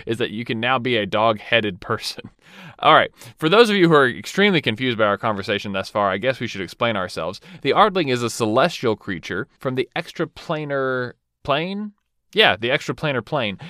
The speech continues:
known as the Beastlands, and they are basically anthropomorphic animals, or possibly just humanoids with the heads of animals. Again, a la ancient Egypt.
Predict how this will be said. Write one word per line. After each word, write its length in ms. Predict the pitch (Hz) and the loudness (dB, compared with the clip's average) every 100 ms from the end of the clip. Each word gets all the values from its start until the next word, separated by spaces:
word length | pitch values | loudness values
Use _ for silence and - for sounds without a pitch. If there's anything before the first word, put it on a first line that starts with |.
| - | -10
known 220 | 135 147 | -2 0
as 160 | 135 127 | 0 -2
the 80 | 127 | -6
Beastlands, 720 | 104 117 127 - 95 85 82 | -6 -4 -6 -6 -10 -10 -12
and 120 | 104 | -8
they 80 | 131 | -4
are 80 | 180 | -4
basically 840 | 170 - 202 220 214 202 196 196 - _ - | -6 -8 -6 -4 -6 -4 -4 -4 -8 _ -6
anthropomorphic 680 | 165 170 156 135 123 120 - | -4 -2 -4 -4 -4 -4 -6
animals, 480 | 113 101 82 62 - | -4 -6 -8 -12 -10
or 440 | 104 113 110 104 | -6 -4 -2 -4
possibly 360 | 180 180 165 147 | 2 2 2 -2
just 200 | 131 - - | -4 -6 -10
humanoids 680 | 160 160 135 123 113 107 _ _ | -4 -2 0 -2 -2 -6 _ _
with 180 | 113 120 | -10 -8
the 60 | |
heads 280 | 123 160 117 | -2 0 0
of 100 | 98 | -8
animals. 480 | 90 76 67 60 - _ _ - | -10 -12 -14 -14 -16 _ _ -6
Again, 400 | 123 131 113 98 | -4 -2 -2 -4
a 140 | - 107 | -2 0
la 160 | 104 | 0
ancient 400 | 90 110 101 90 | -2 -6 -8 -12
Egypt. 400 | 101 110 85 - | -10 -12 -12 -18